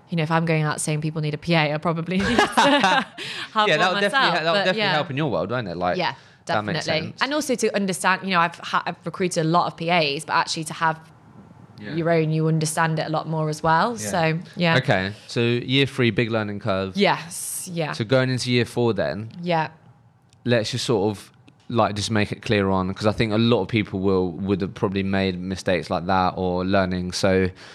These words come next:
Speaker 2: like, what, now when you're sort of speaking to people or hiring for your own, like, I guess, w-, how,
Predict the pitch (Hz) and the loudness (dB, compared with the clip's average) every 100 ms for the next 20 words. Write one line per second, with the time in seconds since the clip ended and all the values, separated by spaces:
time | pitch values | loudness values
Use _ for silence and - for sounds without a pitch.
0 | - - - 98 95 - - 107 117 104 | -20 -16 -4 0 0 -4 -4 2 2 2
1 | 87 104 104 107 110 120 120 120 117 110 | -4 -18 -20 -20 -14 -4 2 4 4 2
2 | 110 107 107 - 98 98 98 92 - - | 0 0 -2 -2 0 0 -2 -4 -16 -20
3 | - _ _ - - 120 107 101 - 104 | -20 _ _ -10 -2 -2 -2 -6 -4 -4
4 | 98 104 98 98 - 92 90 110 104 95 | -2 0 0 0 0 0 2 2 2 0
5 | 92 104 101 104 113 117 127 127 135 - | -4 -2 0 0 2 2 2 0 0 -4
6 | 147 151 - 135 156 - | -8 -10 -4 0 0 0